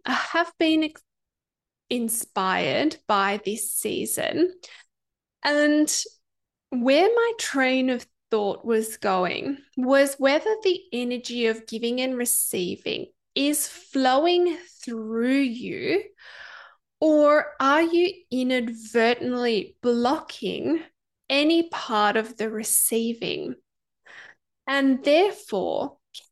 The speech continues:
can you see, perhaps in your business, where the flow coming to you <clears throat> by way of clientele and income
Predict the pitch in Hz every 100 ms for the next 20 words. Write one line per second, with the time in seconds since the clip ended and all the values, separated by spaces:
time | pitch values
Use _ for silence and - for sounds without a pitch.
0 | - 330 370 349 311 269 - - - 294
1 | 240 165 127 - _ _ 269 240 302 349
2 | - - 311 294 254 240 220 214 - 202
3 | 202 185 180 - 302 - - - - _
4 | _ _ _ _ _ _ _ _ _ -
5 | 269 285 285 277 269 269 - 226 262 -
6 | - 277 269 285 349 381 370 - - 294
7 | 285 254 233 - - - 277 330 370 330
8 | 226 208 180 175 - _ - 330 330 269
9 | 226 233 214 202 214 214 220 202 - -
10 | 220 190 196 - - 185 180 185 180 -
11 | 214 254 - - -